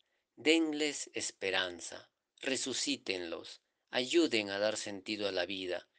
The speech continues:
echen fuera todo tipo de corrup-, corrupción y otros demonios", etcétera. El poder que viene del Evangelio se nos da entonces expresamente para servir al pueblo que sufre. Y termina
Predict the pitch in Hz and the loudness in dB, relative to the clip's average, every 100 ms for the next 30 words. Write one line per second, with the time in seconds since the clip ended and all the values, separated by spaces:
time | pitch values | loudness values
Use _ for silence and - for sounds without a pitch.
0 | _ _ _ - 135 143 131 - 151 147 | _ _ _ -4 0 0 0 0 4 4
1 | 123 131 131 117 - 123 127 117 104 98 | 4 2 2 2 0 -2 0 -2 0 -2
2 | 95 95 - - - - 104 101 - - | -4 -4 -8 -16 -10 -6 -4 -4 -4 2
3 | 156 135 92 92 104 - 98 90 92 101 | 4 2 0 -6 -6 -6 -6 -6 -4 -4
4 | 92 87 - - - 98 - - 87 - | -4 -10 -14 -16 -10 -8 -6 -6 -6 -10
5 | 87 - _ _ - - - - - 127 | -14 -16 _ _ -20 -20 -20 -20 -6 -4
6 | 113 - 110 120 139 117 - _ - 101 | -4 -2 0 2 4 2 -2 _ -6 -2
7 | 117 127 123 110 98 95 95 - 135 127 | 0 2 2 2 0 -2 -4 -2 -2 0
8 | 127 156 _ _ _ _ _ - - - | -2 -4 _ _ _ _ _ -20 -4 2
9 | 123 135 131 175 165 160 170 175 131 113 | 2 2 4 4 4 6 6 6 2 -2
10 | 110 - 147 160 135 123 160 165 165 - | -4 -4 -4 0 0 2 0 0 -2 0
11 | 110 107 - 104 113 98 147 92 90 120 | 0 0 -2 -4 -2 0 0 0 -4 0
12 | 120 110 95 92 - 101 87 - - - | 0 0 -6 -8 -6 -6 -8 -12 -14 -16
13 | _ _ _ _ _ _ _ _ _ _ | _ _ _ _ _ _ _ _ _ _
14 | _ _ - - - _ _ - 135 156 | _ _ -20 -20 -20 _ _ -12 2 6
15 | 156 175 202 131 117 123 | 6 6 2 2 2 -2